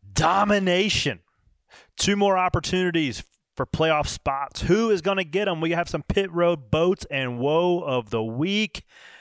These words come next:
And one of 'em's probably mine. This is Stacking Pennies.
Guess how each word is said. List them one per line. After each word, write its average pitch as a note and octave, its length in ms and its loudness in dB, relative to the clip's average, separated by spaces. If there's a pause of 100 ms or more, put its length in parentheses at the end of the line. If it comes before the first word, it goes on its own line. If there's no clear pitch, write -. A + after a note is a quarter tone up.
(360)
And G2 180 -18
one B2 180 -2
of C3+ 80 -4
'em's C#3 180 -8
probably C3+ 460 -4
mine. A2 460 -4 (260)
This D3 160 -2
is D#3 60 -2
Stacking D3 300 -2
Pennies. D#3 360 -4